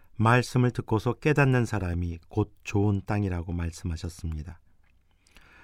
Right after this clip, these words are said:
그 말씀을 조금 더 유심히 살펴본다면 깨달은 사람은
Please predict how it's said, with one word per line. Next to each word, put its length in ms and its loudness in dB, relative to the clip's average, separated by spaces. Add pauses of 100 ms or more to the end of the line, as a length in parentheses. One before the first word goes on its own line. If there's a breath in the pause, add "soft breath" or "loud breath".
(140 loud breath)
그 100 0
말씀을 440 2
조금 320 0
더 120 0
유심히 520 -2
살펴본다면 920 -6 (540 soft breath)
깨달은 400 4
사람은 480 -2